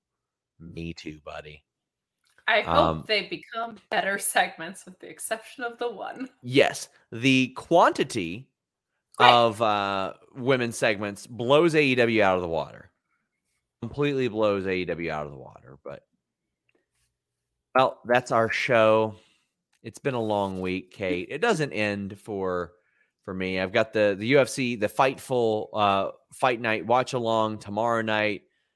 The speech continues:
Speaker 1: uh, that I believe I'll be jumping on, but we'll be right here. Make sure you guys check it out.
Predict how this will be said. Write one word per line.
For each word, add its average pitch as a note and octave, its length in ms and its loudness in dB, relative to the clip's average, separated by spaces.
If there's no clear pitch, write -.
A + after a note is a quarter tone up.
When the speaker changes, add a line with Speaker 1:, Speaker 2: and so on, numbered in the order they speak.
Speaker 1:
uh, F2 120 -10
that F#2+ 160 0
I F#2+ 120 4
believe A#2+ 320 -2
I'll B2+ 100 4
be A#2 140 -4
jumping A2 400 -6
on, G2+ 340 -2
but F2 160 -4
we'll E2+ 120 -10
be F2 140 -6
right G2 320 0
here. A2+ 400 -2
Make G2 140 -10
sure G#2+ 160 -6
you F#2+ 100 0
guys F#2 200 2
check F#2+ 220 -2
it F#2 80 0
out. C3 260 2